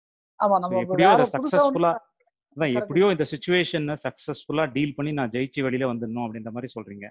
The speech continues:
Speaker 2: அதை வந்து அந்த மாதிரி நீங்க எடுத்துக்க தேவையில்லைன்னு சொல்ல வரேன். இயற்கை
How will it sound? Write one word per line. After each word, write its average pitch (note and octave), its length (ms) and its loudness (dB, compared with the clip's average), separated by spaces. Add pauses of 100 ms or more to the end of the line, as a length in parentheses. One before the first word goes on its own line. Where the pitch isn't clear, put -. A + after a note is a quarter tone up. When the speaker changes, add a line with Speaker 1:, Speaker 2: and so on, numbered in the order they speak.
Speaker 2:
அதை B2 160 -8
வந்து D3+ 220 -4
அந்த A#2+ 220 -4
மாதிரி E3 220 -2
நீங்க C#3 140 -6
எடுத்துக்க C3+ 300 -12
தேவையில்லைன்னு B2 540 -6
சொல்ல A2 140 -10
வரேன். G2+ 200 -16 (420)
இயற்கை D3 380 -2